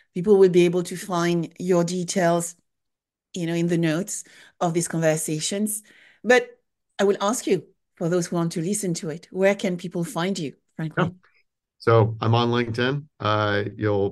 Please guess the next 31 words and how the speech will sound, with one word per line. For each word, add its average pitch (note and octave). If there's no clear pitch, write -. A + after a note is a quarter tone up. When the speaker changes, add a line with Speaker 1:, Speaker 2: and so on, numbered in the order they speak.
Speaker 2:
be A2
able G#2+
to G#2
notice A2
it's G#2
me A2
because G#2
there G#2+
is G2
a G2+
black G2
and G2
white G#2
photo A#2+
of A2+
me G#2+
smiling A#2
very B2+
big A2+
on G#2+
LinkedIn. G2+
So, G2+
uh, G#2
Speaker 1:
<laughs> -
Speaker 2:
please A2+
reach A2
out. A2
We'd -
love G#2+
to A2+
connect. A2+